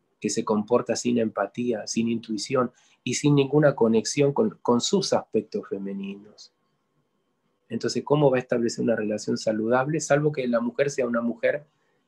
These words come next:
que encaje perfectamente con ese perfil, una mujer dominada, una mujer sin carácter, o sea, una mujer que conecta con los aspectos femeninos de, de más baja vibración y no con el divino femenino, ni conoce bien sus aspectos,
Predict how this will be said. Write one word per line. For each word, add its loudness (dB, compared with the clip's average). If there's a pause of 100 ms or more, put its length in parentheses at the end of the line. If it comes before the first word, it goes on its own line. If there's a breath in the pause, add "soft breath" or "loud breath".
(160)
que -4
encaje 2
perfectamente 0
con 0
ese 0
perfil, -2
una -2
mujer 0
dominada, 4
una -4
mujer -2 (300)
sin 2
carácter, 2 (500)
o -4
sea, 0
una 4
mujer 0
que -6
conecta 0
con -2
los -6
aspectos -2
femeninos -4
de, -2 (220)
de -14
más -4 (120)
baja 0
vibración -6
y -12
no -4
con -4
el -10
divino -10
femenino, -8 (720)
ni 2
conoce 2
bien 2
sus -6
aspectos, -2